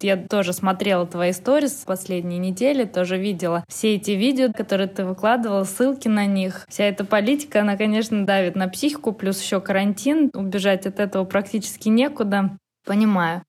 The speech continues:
Расскажи, как на твое хобби реагирует муж и вообще верный пес, который является мордочкой твоего подкаста. Муж слушает подкаст? Расскажи.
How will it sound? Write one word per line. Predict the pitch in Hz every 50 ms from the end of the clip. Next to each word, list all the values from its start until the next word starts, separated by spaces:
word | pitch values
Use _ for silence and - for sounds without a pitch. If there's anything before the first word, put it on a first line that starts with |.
| _ _ -
Расскажи, | 220 214 - - 262 254 277 349 359
как | 359 277 294 294 285
на | 262 247
твое | - 208 214 208
хобби | 214 - - 262 403 466 302 262
реагирует | 240 214 196 185 185 185 226 247 269 254 226 196 -
муж | 220 220 220 220 202 190 185 - -
и | - -
вообще | 196 202 202 196 196 208 220 202 190 185 180 180
верный | 196 202 208 240 240 214 214 220 220 226 202
пес, | - 233 240 285 311 -
который | - 277 262 269 240 220 208 226 226
является | 202 233 220 226 214 208 202 202 196 - - 202 202
мордочкой | 220 214 202 190 190 185 196 220 - - - - 185
твоего | 190 196 196 196 196
подкаста. | 202 214 214 214 - - 202 196 226 254 - - - 214 196 196 - - -
Муж | 226 247 269 254 262
слушает | - - 226 277 370 - - 254 226 220 226
подкаст? | - 233 233 233 - - 196 180 170 180 - - - -
Расскажи. | - 196 196 - - - 202 202 190 190 185 185